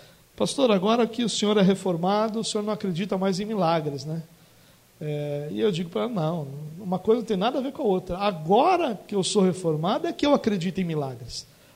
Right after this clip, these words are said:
Antes eu tinha dificuldade, porque o que eu via era muito questionável e era apresentado como milagre. Hoje eu creio no milagre de uma forma muito mais bíblica, muito mais clara, muito mais plena.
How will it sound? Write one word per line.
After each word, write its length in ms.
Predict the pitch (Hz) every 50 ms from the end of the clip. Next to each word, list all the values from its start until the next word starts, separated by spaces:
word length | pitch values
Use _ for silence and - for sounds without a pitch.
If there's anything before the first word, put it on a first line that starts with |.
| _ -
Antes 380 | - 226 311 381 381 - 320 247
eu 80 | 262 220
tinha 180 | - 214 214
dificuldade, 680 | 185 190 - - 160 - 196 170 160 143 143 139 135 -
porque 200 | - 160 - -
o 80 | 240 220
que 120 | - 247
eu 120 | 277 294 214
via 540 | 156 147 175 220 269 311 302 202 160 139 - - - - - - - _ -
era 420 | 170 165 175 190 202 220 254 277
muito 880 | 285 269 254 247 220 202 196 196 196 202 220 254 311 381 392 - 339 277
questionável 960 | - 294 302 254 - - 359 370 320 226 185 185 214 247 240 208 208 175 160
e 80 | 170 180
era 140 | 185 196 202
apresentado 580 | 196 220 214 208 202 220 190 156 185 170 175
como 180 | 165 175 180 165
milagre. 440 | 170 165 156 151 143 143 143 151 156
Hoje 220 | 175 214 220 -
eu 40 | 415
creio 440 | - - 302 247 220 190 170 160 160
no 80 | 170
milagre 440 | 175 196 190 180 165 165 175 196 226 - - - - -
de 80 | - 226
uma 80 | 226
forma 260 | - - 214 214 214
muito 200 | 202 202 214 214
mais 200 | 240 269 277 202
bíblica, 400 | 180 165 196 240 285 277 - 240
muito 240 | 208 190 196 185 233
mais 220 | 214 202 185 - -
clara, 360 | - 175 170 165 185 214 220
muito 200 | 226 254 - 277
mais 160 | 294 302 -
plena. 460 | - - 311 285 226 208 185 156 127